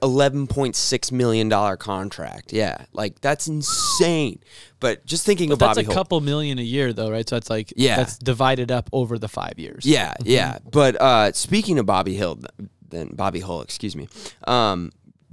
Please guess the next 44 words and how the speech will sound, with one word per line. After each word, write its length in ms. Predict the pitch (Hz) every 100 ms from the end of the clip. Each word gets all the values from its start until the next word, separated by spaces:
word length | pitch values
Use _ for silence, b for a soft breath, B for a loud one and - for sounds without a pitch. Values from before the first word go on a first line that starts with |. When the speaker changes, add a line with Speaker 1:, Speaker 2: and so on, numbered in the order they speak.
| - -
Speaker 1:
okay, 220 | 127 113
so 160 | - 110
you 80 | 107
mentioned 300 | 135 143 143
the 40 |
one 300 | 117 113 131
million 280 | 123 123 120
dollar 460 | 110 107 104 98 92
signing 500 | - - 104 85 78
bonus. 200 | 67 90
Speaker 2:
Yeah, 120 | 135 175
<laughs> 280 | 156 107
that 120 | 101 160
Speaker 1:
He 60 | 160
Speaker 2:
was 100 | 127
Speaker 1:
got 100 | 104
Speaker 2:
insane. 420 | - 139 160 127
Speaker 1:
Yeah, 200 | 113 131
that's 200 | 87 135
crazy. 500 | - - 262 277 196
Speaker 2:
And 80 | 156
then 100 | 180
he, 160 | 175 151 -
in 140 | 165
addition 400 | 151 160 156 151
to 120 | 139
that, 340 | 131 147 131 - B B B _
he, 160 | 107 135
because 380 | 135 - 143 135
he 120 | 135
had 220 | 127 127
this 180 | 120 110
stardom, 500 | - 143 143 120 113
he 100 | 123
was 120 | 117
kinda 260 | - 139 131
like 220 | 120 117
a 60 | 113
black 320 | 127 127 -
hole 260 | 139 139
and 80 | 117
just 180 | 117 113 -
sucked 340 | - 143 -
in 360 | 156 143 120 113